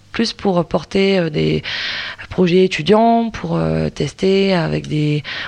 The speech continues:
moyens plus importants la culture de champignons, l'aquaponie, avec, euh, une vraie efficience d'énergie sur le bâtiment. Voilà, nous, euh, à l'île Utopia, enfin, du coup, à l'époque, quand j'étais, euh, moi, animatrice sur le petit espace de test,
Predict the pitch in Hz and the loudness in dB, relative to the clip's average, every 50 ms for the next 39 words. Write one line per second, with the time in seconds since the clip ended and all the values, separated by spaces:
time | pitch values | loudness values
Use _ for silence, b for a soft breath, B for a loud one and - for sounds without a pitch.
0 | B - 165 165 165 175 170 170 175 175 170 - - 165 165 170 165 - 175 156 | B 0 2 2 4 2 2 2 0 -2 -4 -4 -6 -2 -2 -2 -2 -2 -6 -6
1 | - - 185 185 190 190 185 170 160 - 170 - 175 175 165 160 - - 165 151 | -4 -2 0 2 2 2 2 0 -2 -2 -4 -2 -2 -2 0 -2 -2 -4 -4 -8
2 | 165 165 170 175 185 190 196 196 190 180 165 - 170 156 - - 160 156 170 185 | -6 -4 -2 -2 -2 -2 -2 0 0 0 0 -2 -4 -6 -4 -4 -4 -2 -2 0
3 | 202 208 208 202 202 185 156 151 160 160 - 160 160 160 156 156 156 165 185 190 | 0 2 2 2 2 0 0 -2 -4 -4 -4 -4 -2 -2 -2 -2 0 0 0 2
4 | 190 185 180 - - 190 - - 214 214 208 180 - - - B B B B B | 0 0 -2 -4 -6 -2 0 2 2 2 0 -2 -6 -10 -12 B B B B B
5 | B B B B - 170 175 175 185 175 190 190 202 214 208 196 - - 185 170 | B B B B -4 -4 0 0 0 0 2 2 2 2 2 2 0 0 -2 0
6 | 160 175 170 - - 196 196 202 202 196 180 160 123 170 190 233 262 285 285 247 | 0 -2 -2 -2 -4 -2 0 0 0 0 0 -2 0 2 2 2 4 4 4 4
7 | 202 180 175 170 165 B B B B B B B B - - 180 185 196 196 185 | 4 4 2 0 -2 B B B B B B B B -2 0 0 2 2 2 2
8 | 180 170 - 190 190 - 214 - 226 - 165 175 185 180 226 208 196 196 220 214 | 0 0 0 -2 0 0 2 4 4 4 4 2 2 4 4 6 8 6 6 8
9 | - 247 233 233 - 208 190 190 196 190 196 202 196 190 180 170 170 180 185 180 | 6 6 6 6 2 0 0 2 0 0 2 2 2 2 2 2 4 4 4 4
10 | 175 170 170 175 175 170 170 165 - - 196 - - 190 170 151 - - - - | 2 0 0 0 2 2 2 2 0 -2 -2 -2 0 0 0 0 -2 -8 -6 -6
11 | 190 180 - 190 175 - - - 208 208 - - - 175 - - 220 254 - - | -4 0 0 0 0 0 0 0 0 0 -4 -8 -10 -6 -4 -2 -4 -4 -4 -8
12 | - - | -16 -16